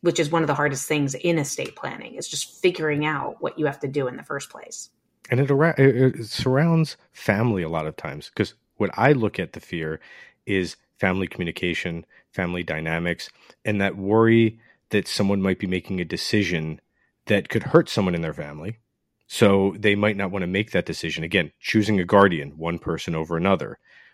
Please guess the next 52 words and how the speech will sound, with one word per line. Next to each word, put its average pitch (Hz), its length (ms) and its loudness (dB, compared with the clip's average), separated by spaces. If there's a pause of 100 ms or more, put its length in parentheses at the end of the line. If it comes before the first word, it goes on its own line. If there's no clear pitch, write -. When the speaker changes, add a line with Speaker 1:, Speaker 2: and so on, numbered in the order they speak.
(180)
Speaker 2:
Will 87 240 2
I 82 200 4
end 82 480 -4
up 82 100 -8 (120)
causing 80 360 -6
a 82 60 -8
family 82 340 -6
rift? 101 300 -2 (320)
Leaving 101 360 0
assets 92 500 -4
to - 100 -8
someone 95 320 -2
who 90 80 -4
you 90 80 -2
think 92 180 -6
deserves 87 460 -2
them 85 100 -4
more 85 220 -2
than 85 160 -6
someone 85 260 -4
else, 90 300 0 (240)
or 120 180 6
giving 113 300 4
all 113 100 4
your 113 100 4
stuff 104 240 -2
to - 80 -10
charity 101 480 2
and 101 140 -4
nothing 113 300 -2
to - 100 -10
your 69 80 -6
family. - 400 -14 (480)
And 98 140 0
those 107 200 2
types 98 240 0
of 90 100 -10
things 98 360 0
that 85 200 -2 (120)
could 80 320 -6 (500)
open 104 300 -2
up 90 140 -4
the - 80 -6
door 92 560 0 (160)
for 90 440 0
other 90 220 -2
problems 76 680 -2
that 80 180 -8
people 82 240 -8
don't 78 200 -10
wanna 76 160 -10
confront. - 460 -10